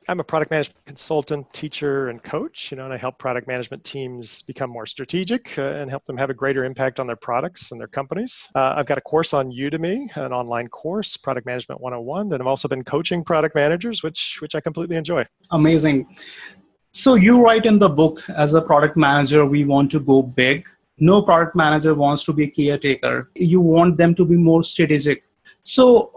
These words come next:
Speaker 2: what, what's the roadblocker there? Why is it not happening now?
Speaker 1: Yeah, you know what I find is that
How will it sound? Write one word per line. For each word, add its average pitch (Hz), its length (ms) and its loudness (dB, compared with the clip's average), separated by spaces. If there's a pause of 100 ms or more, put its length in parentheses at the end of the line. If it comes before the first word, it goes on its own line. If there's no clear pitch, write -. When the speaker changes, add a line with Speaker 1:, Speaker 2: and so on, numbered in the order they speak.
Speaker 2:
what, 208 320 2
what's 190 180 2
the 202 80 6
roadblocker 151 580 4
there? 127 440 2 (240)
Why 151 240 2
is 151 120 2
it 165 160 0
not 147 200 2
happening 139 420 0
now? 131 320 -2 (280)
Speaker 1:
Yeah, 190 340 0
you 190 180 -8
know 247 80 -12
what 311 140 -10
I 190 60 -6
find 147 500 -4
is 123 140 -6
that 127 180 -10